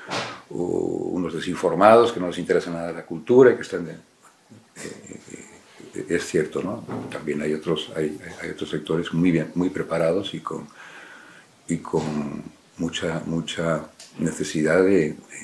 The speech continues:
de, de crecer en su, en su, en su, en su, en su conocimiento, ¿no? Pero en términos generales,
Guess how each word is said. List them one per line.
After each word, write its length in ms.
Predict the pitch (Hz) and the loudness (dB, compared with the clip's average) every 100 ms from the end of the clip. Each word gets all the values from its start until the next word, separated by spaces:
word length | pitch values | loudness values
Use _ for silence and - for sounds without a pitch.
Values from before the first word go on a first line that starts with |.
| - - - - | -16 -18 -20 -20
de, 200 | - - - - _ _ _ - - - - - - | -18 -18 -18 -20 _ _ _ -20 -20 -20 -20 -20 -10
de 220 | 82 78 | -4 0
crecer 360 | 80 - 95 90 | 0 4 4 4
en 120 | 78 | -2
su, 280 | - 78 76 | -6 -6 -6
en 80 | |
su, 140 | 73 - 76 - | -6 -8 -10 -16
en 100 | 82 | -16
su, 140 | - 76 | -12 -10
en 260 | 76 - | -10 -14
su, 220 | - - - - - _ _ _ - - - - - - | -12 -12 -14 -20 -20 _ _ _ -20 -20 -20 -18 -16 -12
en 80 | - | -6
su 140 | - | -2
conocimiento, 680 | 80 76 - 85 90 80 80 | -2 -2 -4 -2 -2 -4 -6
¿no? 260 | 98 - - - - - - - - _ _ _ _ - - _ _ _ - | -8 -14 -20 -20 -20 -20 -20 -20 -20 _ _ _ _ -20 -20 _ _ _ 4
Pero 200 | 98 95 | 6 8
en 60 | |
términos 280 | 113 113 104 | 6 4 4
generales, 540 | 101 104 104 117 - | 4 6 6 4 0